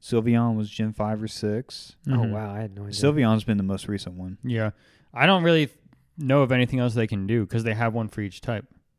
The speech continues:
Speaker 3: unless they create a whole nother type.
Speaker 1: Well, there's not a dragon
Speaker 2: Dragon.
Speaker 1: type or a ghost type
Speaker 3: But you
Speaker 2: Poison?
Speaker 1: or a ground type.
Speaker 2: Is there a poison type?
Speaker 1: Not a poison type, no.
Speaker 2: See, they're gonna. Next gen.
Speaker 3: Hmm.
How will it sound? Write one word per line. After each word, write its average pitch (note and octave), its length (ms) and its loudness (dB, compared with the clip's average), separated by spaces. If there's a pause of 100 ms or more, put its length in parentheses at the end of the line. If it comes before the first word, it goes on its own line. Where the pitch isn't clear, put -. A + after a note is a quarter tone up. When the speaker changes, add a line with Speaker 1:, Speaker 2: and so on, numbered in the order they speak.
(200)
Speaker 3:
unless A#2+ 300 -2
they B2 120 -6
create A#2+ 280 -4
a A2+ 40 -2
whole A#2 180 -10
nother A2 200 -8
type. A#2+ 200 -6
Speaker 1:
Well, B2 60 4
there's C3+ 180 8
not D3+ 160 10
a A#2 40 6
dragon A2 400 4
Speaker 2:
Dragon. - 20 -2
Speaker 1:
type A2+ 420 0
or G2+ 100 0
a G2+ 60 0
ghost G#2 320 -2
type G2+ 420 -4 (540)
Speaker 3:
But D3 80 6
you D3 60 8
Speaker 2:
Poison? F#3 400 2
Speaker 1:
or A2+ 180 0
a G#2 60 -4
ground G#2 340 0
type. G2+ 360 -2 (280)
Speaker 2:
Is - 60 -20
there C#3+ 100 -4
a B2+ 40 -4
poison E3 360 -4
type? A#3 240 -8 (680)
Speaker 1:
Not A2+ 220 0
a A#2 40 -2
poison A2 340 0
type, G#2+ 440 -4
no. G#2+ 320 -2
Speaker 2:
See, - 200 -6
they're A#2 160 0
gonna. E3 320 0 (120)
Next B2 260 -8
gen. F3 240 -4
Speaker 3:
Hmm. C#3 540 -4